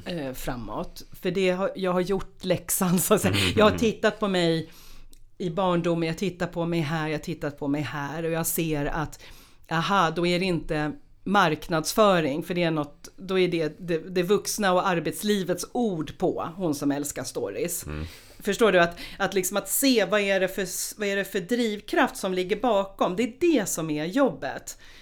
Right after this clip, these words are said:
Speaker 1: Eh, då kommer man alltid att kunna se att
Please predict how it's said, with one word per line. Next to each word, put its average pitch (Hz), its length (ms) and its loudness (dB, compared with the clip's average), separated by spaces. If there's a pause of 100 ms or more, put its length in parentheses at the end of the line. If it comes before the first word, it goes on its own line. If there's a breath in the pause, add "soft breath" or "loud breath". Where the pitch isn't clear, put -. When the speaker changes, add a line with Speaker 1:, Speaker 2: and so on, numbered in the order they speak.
(180 loud breath)
Speaker 1:
Eh, 190 260 -2 (100)
då 247 260 2
kommer 285 240 8
man 226 220 0
alltid 233 340 0
att 269 100 -2
kunna 190 280 -4
se 180 540 0
att 135 240 -8